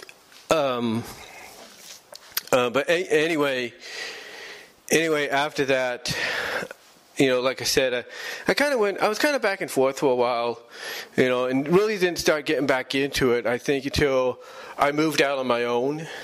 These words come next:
and everything. And I started to, to notice that they were bringing back some classic characters.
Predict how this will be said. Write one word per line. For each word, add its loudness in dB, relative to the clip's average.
and 4
everything. 0
And 0
I 2
started 0
to, -2
to 4
notice 2
that 0
they 4
were 2
bringing 4
back -2
some 4
classic 0
characters. 0